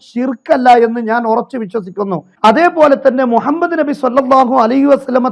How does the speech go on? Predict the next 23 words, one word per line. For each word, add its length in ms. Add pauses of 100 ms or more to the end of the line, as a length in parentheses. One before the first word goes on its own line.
തങ്ങൾക്ക് 540 (120)
ശേഷം 360 (520)
ഒരു 180 (100)
പ്രവാചകൻ 800 (340)
ഉണ്ടാവുക 640 (260)
എന്ന, 140 (440)
ഒരു 140 (100)
പ്രവാചകനെ 680 (100)
കൊണ്ടുവരിക 560 (220)
എന്നത് 280 (160)
അള്ളാഹുവിന്റെ 720 (120)
ഖുദ്റത്തിൽ, 500 (200)
ദാത്തിഹി, 460 (140)
ഖുദ്റത്തിലേക്ക് 720
നോക്കുമ്പോൾ 460 (240)
അതിന്റെ 340 (140)
തഹ്തിൽ, 360 (140)
അതിന്റെ 280 (100)
താഴെപ്പെട്ട 640 (180)
ഒരു 100 (100)
കാര്യമാണ് 580 (560)
എന്ന് 200 (100)
ഞാൻ 120